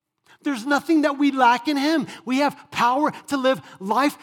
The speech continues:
the way that God has designed us to live it. It's not just circumstantial, but it's spiritual. Just open up the Bible and read a couple sentences and see if you don't have a reason to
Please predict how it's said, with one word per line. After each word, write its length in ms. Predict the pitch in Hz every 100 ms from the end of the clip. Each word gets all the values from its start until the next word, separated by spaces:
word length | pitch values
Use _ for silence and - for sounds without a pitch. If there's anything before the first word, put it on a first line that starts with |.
| -
the 80 | -
way 160 | 240 254
that 160 | 254
God 220 | 202 247 240
has 240 | 247 233 -
designed 440 | 185 233 226 254 294
us 100 | -
to 60 | 311
live 240 | 320 311
it. 120 | 285 - - _ _ _ _ _ _ _ _ _ _ _ _ _ _ _ _ _
It's 140 | 240
not 200 | 262 277
just 220 | 285 294 -
circumstantial, 760 | 294 302 285 - 311 302 285
but 160 | 220 285
it's 120 | 262
spiritual. 760 | - - 330 320 - 220 147 - _ _ _ _ _ _ _ _ _ _ _ _ _ _ _ _ _ _ _ _
Just 160 | - 262
open 400 | 277 277 302 320
up 140 | 294 302
the 80 |
Bible 500 | 277 254 269 285 285
and 140 | 262 240
read 220 | 254 294
a 60 | 285
couple 300 | 277 277 247
sentences 600 | - 285 285 277 254 180 -
and 140 | 254 -
see 220 | - 285
if 140 | 277
you 80 | 285
don't 140 | 285
have 180 | 214 247
a 40 | 233
reason 340 | 247 269 254
to 240 | - 254